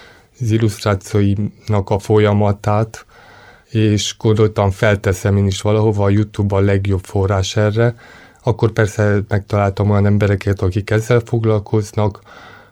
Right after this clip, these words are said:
Ő nagyon ismert már Amerikában, és egy olyan könyvet publikált, amelyik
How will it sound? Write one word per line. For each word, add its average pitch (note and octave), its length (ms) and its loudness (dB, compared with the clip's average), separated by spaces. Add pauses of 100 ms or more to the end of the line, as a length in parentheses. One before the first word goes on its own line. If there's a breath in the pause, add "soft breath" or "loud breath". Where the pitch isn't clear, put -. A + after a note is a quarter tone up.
(160 loud breath)
Ő - 120 0
nagyon A2 460 4
ismert A2+ 600 0
már G#2 440 2 (220)
Amerikában, G#2+ 1000 0 (500 soft breath)
és A2 580 0
egy B2+ 180 2
olyan B2 200 4
könyvet G#2+ 600 2 (180)
publikált, C3 600 0
amelyik A2 480 2